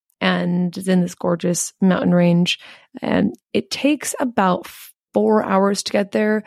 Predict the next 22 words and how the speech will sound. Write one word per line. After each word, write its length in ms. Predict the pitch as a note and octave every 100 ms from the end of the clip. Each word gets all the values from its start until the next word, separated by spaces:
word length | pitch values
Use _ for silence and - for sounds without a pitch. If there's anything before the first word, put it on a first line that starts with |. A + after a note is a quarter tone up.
| - - _ -
If 100 | A3
you 100 | B3+
look 140 | C#4+
on 80 | D#4+
Google 220 | D4+ C4
Maps, 320 | F#3+ F#3 G3
it 100 | G3
says 220 | G3 F#3
two 180 | - F#3
and 80 | F3+
a 40 |
half, 360 | E3 F3 F#3+ - -
but 240 | F3+ - - _
that's 320 | - G#3 -
definitely 540 | - G3+ - C4 A#3+ G#3+
not 520 | F3+ F3 E3+ E3+ - -
based 400 | F3+ E3+ E3+ -
on 280 | - - E2+
an 100 | E2+
average 320 | - E3+ -
person 300 | - F3+ F3+
driving. 580 | E3 D#3 E3 F#3+ G#3+ G#3+